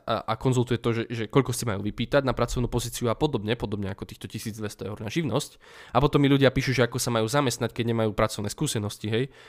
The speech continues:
Tie tradičné memečka, že, že, že hľadáme ľudí so skúsenosťami, e, ktorí majú dvadsať rokov a dvadsaťtri rokov skúsenosti a podobne. Hej, to,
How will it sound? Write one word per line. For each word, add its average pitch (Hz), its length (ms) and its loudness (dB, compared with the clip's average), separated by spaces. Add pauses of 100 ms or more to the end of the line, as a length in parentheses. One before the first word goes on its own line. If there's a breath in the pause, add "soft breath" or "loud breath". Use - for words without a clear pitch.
(160 loud breath)
Tie 127 80 2
tradičné 131 400 4
memečka, 127 480 2
že, 107 240 -4 (240 soft breath)
že, 107 400 -4 (160)
že 98 320 -6
hľadáme 113 320 4
ľudí 107 240 -6
so 101 160 -12
skúsenosťami, 101 640 -12
e, 95 180 -8 (300)
ktorí 98 560 -6
majú 101 240 -4
dvadsať 104 240 -4
rokov 101 400 -4
a 101 80 -6
dvadsaťtri 101 400 -6
rokov - 160 -8
skúsenosti - 480 -8
a 90 80 -12
podobne. 95 240 -12
Hej, 123 160 -8
to, 147 240 0